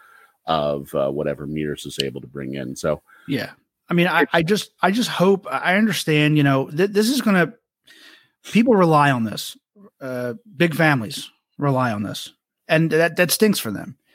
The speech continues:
Speaker 1: Mm-hmm.
Speaker 2: There will, however, be, like you said, mirrors. I've taken mirrors before. I've taken that one little van shuttle or whatever, but I, I guarantee you there will be, there will be options,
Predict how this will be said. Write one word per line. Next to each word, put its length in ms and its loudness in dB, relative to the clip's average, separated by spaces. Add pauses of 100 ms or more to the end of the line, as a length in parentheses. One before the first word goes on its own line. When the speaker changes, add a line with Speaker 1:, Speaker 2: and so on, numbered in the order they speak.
(200)
Speaker 1:
Mm-hmm. 460 -6
Speaker 2:
There 240 6
will, 240 6
however, 400 4
be, 400 0
like 180 0
you 80 0
said, 200 0
mirrors. 440 4
I've 260 2
taken 360 0
mirrors 380 2
before. 500 -6
I've 140 -6
taken 240 -2
that 160 -2
one 260 0
little 240 -2
van 320 0
shuttle 320 2
or 140 2
whatever, 420 -2 (460)
but 100 2
I, 180 2
I 120 4
guarantee 480 6
you 180 4
there 180 4
will 160 4
be, 460 2
there 180 2
will 120 6
be 180 0
options, 680 -4